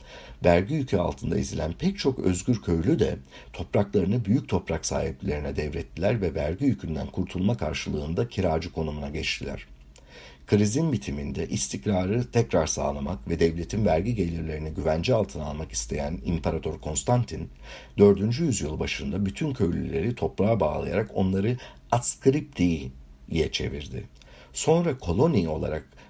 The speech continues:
bilinecek bu köylülerin feodal serfliğin temeli olduğu düşünülür. Ancak bu süreç düşünüldüğü kadar to-, doğrusal gerçekleşmemiş olabilir.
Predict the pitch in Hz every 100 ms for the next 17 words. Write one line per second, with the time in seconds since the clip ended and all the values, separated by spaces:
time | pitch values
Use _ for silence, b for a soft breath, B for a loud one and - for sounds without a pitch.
0 | B 82 76 71 69 113 123 - - 82
1 | 98 80 69 71 71 73 113 131 82 85
2 | 120 123 78 76 - 90 123 113 87 87
3 | 82 73 - 71 80 - 73 69 71 -
4 | - - B B B B B 160 214 147
5 | 80 - B B - 196 202 135 104 -
6 | 120 - 120 117 135 156 82 90 98 90
7 | 85 - 95 87 - 104 104 85 82 -
8 | - 104 - 95 98 78 78 80 80